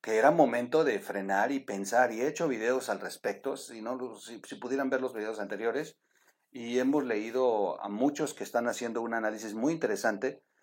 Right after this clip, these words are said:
sobre el tema de que no, que originalmente fue una trampa jurídica, porque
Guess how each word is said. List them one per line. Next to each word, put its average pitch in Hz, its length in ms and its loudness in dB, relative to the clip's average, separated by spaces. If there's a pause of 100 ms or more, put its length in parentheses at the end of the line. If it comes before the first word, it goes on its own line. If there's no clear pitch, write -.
(220)
sobre 120 400 6
el 107 100 -6
tema 220 300 2
de 185 160 0
que 98 140 -6
no, 147 340 0
que 98 140 0
originalmente 110 520 -2
fue 139 160 -4
una 151 180 -2
trampa 139 300 2
jurídica, 139 560 -4
porque 104 600 -2